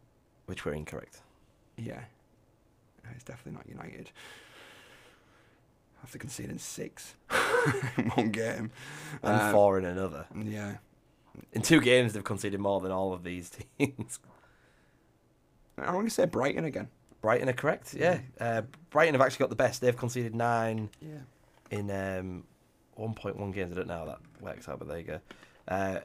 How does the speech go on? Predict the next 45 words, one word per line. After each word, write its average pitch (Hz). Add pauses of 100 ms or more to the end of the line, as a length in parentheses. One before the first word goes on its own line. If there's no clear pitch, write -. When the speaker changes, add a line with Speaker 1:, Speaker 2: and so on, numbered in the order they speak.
(200)
Speaker 1:
Everton, 104 (640)
Everton 104
were 95
on 92
there. 87
Newcastle. 95
Speaker 2:
Everton? 220 (240)
Speaker 1:
Everton 151
had 135
the 127
best 131
defence 123
in 113
the 117
Speaker 2:
Yeah. 117
Speaker 1:
league 147
up 120
until 101
this 82
weekend. 107
Speaker 2:
Yeah, 117
and, 113
well, 131
I 120
know 127
they, 113
they 104
conceded 101
a 95
lot 104
of 92
chances 92
against 92
us, 101
which -
was -
quite -
Speaker 1:
Um, 98
Speaker 2:
uncharacteristic. 98
Speaker 1:
yeah, 101
defining, 107
ex-, 104 (200)
de-, 110 (200)
defying 110
X -